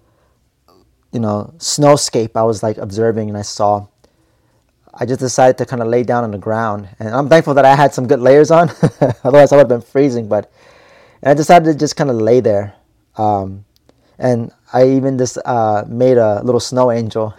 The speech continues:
<laughs> Um, and, and upon which I, I, I drew at the center after I got up, you know, I drew, like, a little heart at the center. I drew, like, a little halo as a,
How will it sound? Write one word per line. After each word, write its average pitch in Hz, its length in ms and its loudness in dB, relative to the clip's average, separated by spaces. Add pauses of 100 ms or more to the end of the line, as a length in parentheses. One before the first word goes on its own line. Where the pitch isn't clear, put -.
(140)
<laughs> - 680 -10 (960)
Um, 98 540 -8 (800)
and, - 180 -10
and 131 240 -10
upon 139 340 2
which 139 220 -2 (840)
I, 120 120 -2
I, 120 420 -2
I 123 40 0
drew 120 220 0
at 131 80 2
the 117 80 -8
center 135 280 -2
after 120 240 0
I 113 60 2
got 113 200 2
up, 123 360 2
you 151 100 -12
know, 110 100 -6
I 101 80 -6
drew, 120 160 -6
like, 113 160 -4
a - 20 -4
little 107 160 -4
heart - 300 -2
at 123 140 -14
the - 60 -20
center. 101 260 -10
I 101 40 -10
drew, 104 140 -6
like, 113 160 -2
a 113 40 -6
little 107 140 -4
halo 104 480 -4 (440)
as 110 180 -8
a, 101 340 -4